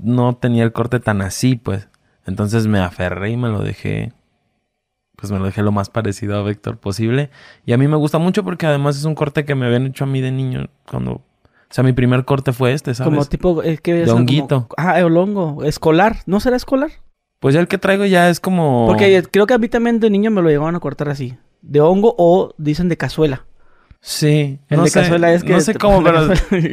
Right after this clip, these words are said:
Speaker 2: y ya le, te cortan así, o sea, es como el molde de la cazuela.
Speaker 1: O sea, pero literalmente te ponen una cazuela en la cabeza.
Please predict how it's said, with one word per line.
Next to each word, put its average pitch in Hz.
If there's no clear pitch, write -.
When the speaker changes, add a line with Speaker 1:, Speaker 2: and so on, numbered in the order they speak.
Speaker 2:
y 147
ya 135
le, 135
te -
cortan 139
así, 143
o 151
sea, 143
es 127
como 151
el 143
molde 160
de 185
la 156
cazuela. 190
Speaker 1:
O 127
sea, 123
pero 120
literalmente 131
te 131
ponen 131
una 135
cazuela 117
en 135
la 131
cabeza. 113